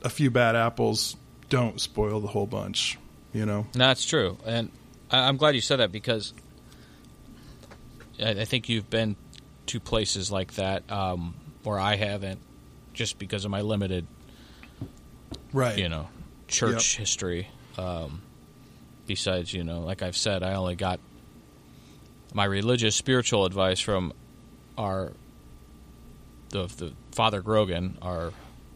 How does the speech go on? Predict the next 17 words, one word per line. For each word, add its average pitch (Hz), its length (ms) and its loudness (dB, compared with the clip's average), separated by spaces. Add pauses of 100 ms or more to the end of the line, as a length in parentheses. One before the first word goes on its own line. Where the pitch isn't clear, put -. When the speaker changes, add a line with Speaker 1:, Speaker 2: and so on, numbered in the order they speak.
(840)
Speaker 2:
our 95 80 -2
Catholic 98 460 -2 (280)
priest, - 460 -2 (720)
g-, - 160 -12
and 98 320 -2 (180)
the 120 80 2
only 104 120 4
time 98 140 -2
I 92 60 -2
saw 104 240 4
him 90 60 2
was 90 100 -2
at 98 80 -8
funerals 92 520 0 (300)
Speaker 1:
Uh-huh. 120 360 4 (920)
Speaker 2:
and 110 220 4
weddings. 98 540 2